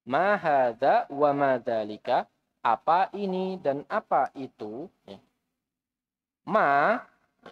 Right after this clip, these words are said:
itu untuk bertanya sesuatu yang tidak berakal, sebagaimana yang sudah dijelaskan tadi. Ketika bersambung dengan ma hadza, maka dia adalah su'alun 'anil qaribi ghairil aqil.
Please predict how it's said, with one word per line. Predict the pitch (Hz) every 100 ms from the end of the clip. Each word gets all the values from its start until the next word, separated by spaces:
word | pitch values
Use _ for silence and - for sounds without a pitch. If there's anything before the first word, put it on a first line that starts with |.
| - _ _ _ _ _ _
itu | 120 117 - 156 165 180 - _ _
untuk | - 127 - 131
bertanya | 120 120 143
sesuatu | 147 135 120 135
yang | 143
tidak | 139 120 123
berakal, | 123 156 123 117 123
sebagaimana | _ 117 117 117 113
yang | 110
sudah | 120 113
dijelaskan | 113 113 - 110
tadi. | 101 98 120 - _ _ _ _ _ _
Ketika | - 120 123
bersambung | 123 120 156 165 160
dengan | 139 135 131
ma | 131 123
hadza, | - 117 104 127 147
maka | 117 110 123
dia | 123 160 127
adalah | 113 139 147 _ _ _
su'alun | 127 113 123 151 165 170 196 196
'anil | 147 156 170 175
qaribi | - 135 131 143 156 170 190
ghairil | 151 147 143 135 123
aqil. | 113 117 107 - 104 90